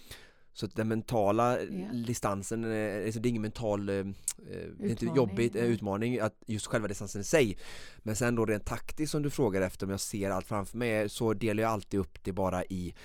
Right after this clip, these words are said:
Speaker 1: etapper. För att
Speaker 2: Mm.
Speaker 1: det finns ju olika skeenden på banan som är olika viktiga. Och liksom,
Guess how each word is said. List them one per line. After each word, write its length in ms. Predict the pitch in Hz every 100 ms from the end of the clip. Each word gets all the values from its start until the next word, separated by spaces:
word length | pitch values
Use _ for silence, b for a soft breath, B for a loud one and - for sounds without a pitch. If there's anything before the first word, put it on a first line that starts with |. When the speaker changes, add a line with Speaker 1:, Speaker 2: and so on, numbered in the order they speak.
| B B
Speaker 1:
etapper. 800 | 98 - 110 - - 147 117 82
För 140 | - 101
att 100 | 95 101
Speaker 2:
Mm. 180 | 117 233 B B B -
Speaker 1:
det 80 | 117
finns 340 | 120 110 -
ju 140 | 113
olika 540 | 110 127 127 104 - 104
skeenden 760 | - 135 104 98 101 120 135 135 B -
på 120 | -
banan 600 | 123 123 92 87 92 95 92
som 180 | - 101
är 60 |
olika 400 | 101 107 90 92
viktiga. 500 | 98 - - - 92
Och 80 | 95
liksom, 300 | 95 98 92